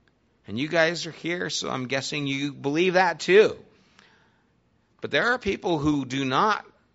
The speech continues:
believe the same things that we believe concerning Scripture. You know, I've shared about those things before. There are some people who think, you know, we're off the wall.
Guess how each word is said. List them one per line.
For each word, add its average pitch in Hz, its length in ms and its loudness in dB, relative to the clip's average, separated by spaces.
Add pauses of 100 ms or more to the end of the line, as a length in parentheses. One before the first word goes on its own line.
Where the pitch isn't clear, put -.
(160)
believe 139 640 2
the 131 80 -6
same 143 380 -2
things 131 720 -2
that 143 280 0
we 147 180 -2
believe 156 520 -4
concerning 98 540 -8
Scripture. 73 500 -12
You 90 60 -12
know, 143 160 -12
I've 196 180 -8
shared 196 260 -4
about 151 220 -2
those 131 220 -6
things 123 320 -6 (340)
before. 147 540 -2 (1080)
There 131 140 0
are 143 40 -2
some 170 220 -2
people 156 480 -2 (280)
who 143 180 2
think, 143 400 -2
you 131 180 0
know, 127 160 0
we're 120 260 -2
off 135 300 0
the 135 80 0
wall. 131 460 0